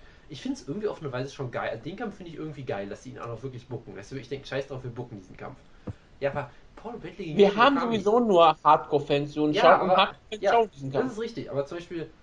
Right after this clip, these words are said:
Speaker 1: also zum Beispiel Hardcore-Fans schreckst du, glaub ich, mit Paul Bradley gegen Yoshino Kami eher ab, als dass du sie gewinnst. Aber gut, anderer Punkt. Also, es ist wie immer eine absurde Card von Worlds of Fighting. Alles an Worlds of Fighting ist absurd.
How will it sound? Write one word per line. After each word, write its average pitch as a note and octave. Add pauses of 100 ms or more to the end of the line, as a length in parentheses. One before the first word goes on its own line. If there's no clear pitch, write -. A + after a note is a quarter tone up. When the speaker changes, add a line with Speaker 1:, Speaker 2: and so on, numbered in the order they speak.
(160)
Speaker 1:
also C3+
zum C#3+
Beispiel C3+
Hardcore-Fans A2+
schreckst -
du, D#3
glaub C#3
ich, C#3
mit C3
Paul F#3+
Bradley D3+
gegen B2+
Yoshino D#3
Kami C#3+
eher C#3
ab, C3+
als -
dass -
du A#2+
sie A2+
gewinnst. C3
Aber G3
gut, D#3
anderer D#3+
Punkt. G2
Also, E3+ (460)
es C#3+
ist B3
wie D3
immer F#3+ (200)
eine D3
absurde C3+
Card B2
von B2
Worlds A#2+
of -
Fighting. B2
Alles D3+
an C3
Worlds A#2+
of A#2+
Fighting A#2+
ist A#2
absurd. A2